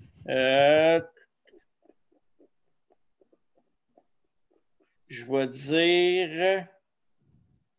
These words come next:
ah, je vais dire, euh, s-, hmm, sept mois, Sasha Banks.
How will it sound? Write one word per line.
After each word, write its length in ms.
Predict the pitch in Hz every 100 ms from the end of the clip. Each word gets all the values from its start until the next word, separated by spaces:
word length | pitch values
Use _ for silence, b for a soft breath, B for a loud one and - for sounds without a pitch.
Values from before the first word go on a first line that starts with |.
| _ _ _ - - _ _ _ _ _ _ _ _ _ _ _ _ -
ah, 440 | - - - - -
je 80 | 131
vais 120 | 127
dire, 440 | 160 170 170 160 - _ _ _ B B B B B B B B B _ _ -
euh, 480 | 131 139 139 139 139
s-, 560 | 139 - - - - B B B B B B B - _
hmm, 720 | - 147 147 147 151 151 151 151
sept 380 | - - 208 180
mois, 380 | 180 175 190
Sasha 320 | - - - 156
Banks. 420 | 131 - -